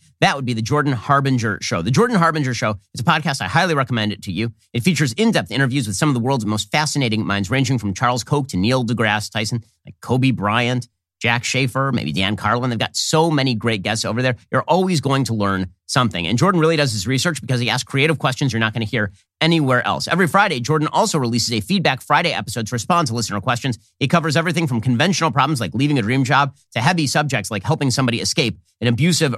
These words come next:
relationship. By the way, he has some great interviews recently with Bob Saget and Dennis Quaid. Totally worth the listen. When you listen to Jordan, you're going to learn something new. Even if you don't always agree with Jordan, I don't, you are always going to find out something you didn't know before. Search for The Jordan Harbinger Show. That's H A R B as in boy,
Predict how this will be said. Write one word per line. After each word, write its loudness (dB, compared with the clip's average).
relationship. 0
By 4
the 2
way, 2
he 0
has 0
some 0
great 2
interviews 0
recently -2
with -4
Bob 0
Saget -2
and -8
Dennis -2
Quaid. -2
Totally 0
worth -2
the -8
listen. -2
When 4
you 4
listen 2
to 0
Jordan, 2
you're 0
going 2
to -2
learn 0
something -2
new. 0
Even 2
if 2
you 0
don't 4
always 2
agree 2
with 0
Jordan, -4
I 0
don't, -4
you 2
are 2
always 2
going -2
to -6
find 0
out 0
something 0
you 2
didn't -2
know 0
before. -2
Search 0
for -8
The -4
Jordan 2
Harbinger 0
Show. -4
That's -4
H 0
A 2
R 2
B 0
as -2
in 2
boy, -4